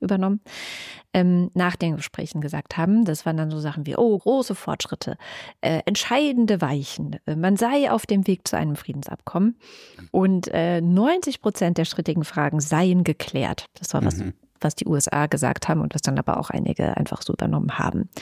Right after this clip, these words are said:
Speaker 1: Und man kann dann tatsächlich auch in der Pressemitteilung der Bundesregierung, die verlinken wir, nachlesen, worauf sich tatsächlich geeinigt wurde. Man muss auch sagen, das klingt alles gut. Ich habe jetzt nur, nur ein paar Punkte, äh, rausgewählt.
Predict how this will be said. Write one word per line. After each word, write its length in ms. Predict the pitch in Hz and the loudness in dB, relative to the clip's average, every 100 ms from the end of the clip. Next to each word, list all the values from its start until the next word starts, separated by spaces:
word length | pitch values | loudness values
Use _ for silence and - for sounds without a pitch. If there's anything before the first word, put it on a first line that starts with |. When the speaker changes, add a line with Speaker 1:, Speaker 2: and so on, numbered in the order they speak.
| - - - - - - - - | -10 -8 -8 -10 -10 -12 -14 -10
Speaker 1:
Und 520 | - 233 220 214 208 196 | 0 2 4 2 2 2
man 140 | 175 | 2
kann 200 | - 185 | 2 4
dann 140 | 240 | 4
tatsächlich 460 | 233 196 185 196 196 | 4 2 0 2 2
auch 120 | 185 | 0
in 80 | 170 | 0
der 100 | 160 | -2
Pressemitteilung 760 | - 185 - 190 180 - 180 165 | 0 -2 2 0 0 -2 -2 -2
der 100 | 156 | 0
Bundesregierung, 720 | 175 220 - 214 214 214 208 | 2 2 2 0 0 2 0
die 100 | 190 | 0
verlinken 480 | - 165 180 - 185 | -4 -2 -2 -2 0
wir, 80 | 170 | 2
nachlesen, 580 | 165 165 - 175 175 | 2 0 0 2 2
worauf 400 | 165 143 165 - - - | 0 -2 -4 -4 -12 -10
sich 240 | 175 170 | -2 -2
tatsächlich 540 | - 185 - 180 180 - | 0 -2 0 0 -2 -2
geeinigt 520 | - 160 160 226 - | -4 0 2 2 2
wurde. 320 | 226 233 320 - _ _ _ _ _ _ _ _ - | 0 2 0 -2 _ _ _ _ _ _ _ _ -4
Man 220 | 190 202 | 2 4
muss 200 | 208 247 | 4 4
auch 120 | - 208 | 0 0
sagen, 260 | 202 240 | 2 2
das 220 | 196 - | 0 -2
klingt 440 | - - 233 285 - - | -4 2 2 2 -2 -4
alles 400 | 185 214 - - _ _ 175 | 0 0 -2 -8 _ _ 0
gut. 540 | 190 196 165 160 - | 2 4 2 0 -8
Ich 80 | - | -2
habe 80 | 196 | -2
jetzt 160 | 208 214 | 0 -2
nur, 120 | 190 - - - | -4 -6 -20 -10
nur 160 | - 220 | 0 2
ein 60 | 262 | 2
paar 220 | - 247 | 2 -2
Punkte, 640 | - 226 226 - 214 208 - | 2 4 4 2 0 2 0
äh, 180 | 196 196 | -2 -2
rausgewählt. 920 | - 185 214 - 202 165 170 208 247 | 2 2 2 2 0 2 2 2 0